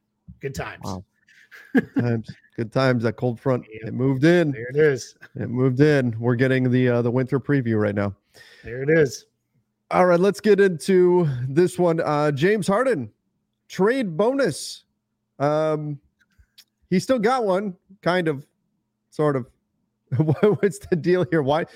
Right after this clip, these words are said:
Speaker 2: why did he only get, like, a tiny little sliver of a trade bonus? <laughs>
Speaker 1: Yeah, as we covered, this deal under the, the, the, uh, salary matching rules with both teams being, uh, uh, second apron teams and the like,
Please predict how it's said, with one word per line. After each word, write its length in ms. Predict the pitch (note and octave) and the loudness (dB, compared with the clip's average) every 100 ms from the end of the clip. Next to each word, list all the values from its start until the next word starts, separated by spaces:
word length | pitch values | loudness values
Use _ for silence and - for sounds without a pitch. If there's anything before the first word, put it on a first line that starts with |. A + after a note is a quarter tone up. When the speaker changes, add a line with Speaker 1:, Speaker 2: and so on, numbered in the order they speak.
| D3+ | -12
Speaker 2:
why 220 | - D3+ F3+ | -2 0 2
did 140 | F3 | 2
he 160 | E3+ E3+ | 2 2
only 240 | D#3+ D#3+ | 0 0
get, 220 | D3 D3+ | 0 0
like, 200 | C#3 C3+ | -2 -2
a 80 | B2 | -4
tiny 560 | - G3+ A#3+ A#3 A3+ G#3+ | -4 -4 0 0 0 0
little 220 | G3 F#3 | 0 -2
sliver 360 | - E3+ C#3 | -2 -2 0
of 100 | B2 | -2
a 40 | A2+ | -2
trade 260 | G#2+ B2 | -2 -2
bonus? 340 | G#2+ - - - | -2 -6 -8 -12
<laughs> 40 | _ - - - - | _ -20 -20 -14 2
Speaker 1:
Yeah, 300 | E3 D3 E3 | 6 8 8
as 120 | E3 | 6
we 100 | F3 | 0
covered, 560 | - E3 D#3 D3 C3 B2+ | 2 2 4 2 2 2
this 240 | D#3 - | 2 2
deal 580 | - D#3 D#3+ D3+ C3 B2 | -10 0 2 2 0 -4
under 260 | C#3 C#3+ C#3+ | -4 -2 -2
the, 240 | C#3 A#2+ G#2+ - | -2 -6 -12 -18
the, 320 | C#3 B2+ A#2+ - | -16 -16 -18 -18
the, 400 | B2 B2 A#2 A2 _ _ _ A#2+ | -18 -16 -16 -18 _ _ _ -16
uh, 160 | A#2+ | -14
salary 440 | A2 - D3+ D#3 D3 | -8 -2 2 2 2
matching 400 | C#3+ D3 D#3 C#3+ | 2 0 -4 -6
rules 520 | C#3+ C#3+ C#3 C#3 B2+ | 0 0 0 -2 -4
with 180 | C3+ A#2 | -10 -6
both 220 | C#3+ C#3+ | -6 -6
teams 340 | B2+ C3+ C3 | -12 -16 -12
being, 420 | C3+ C#3 C3 B2+ G#2 - | -6 -6 -6 -12 -18 -10
uh, 360 | C#3+ B2 A2+ G#2+ - _ _ _ | -8 -8 -10 -14 -20 _ _ _
uh, 200 | C3+ A#2+ G#2+ | -12 -12 -8
second 400 | - D#3+ E3 D3 | -2 -2 0 -2
apron 340 | C#3 D3 C#3 | -2 -2 -4
teams 540 | - C3+ C3+ C3 C3 C#3 | -4 -8 -8 -12 -6 -6
and 120 | C#3 | -2
the 60 | |
like, 460 | C3+ C3 C3 B2+ | 0 2 2 0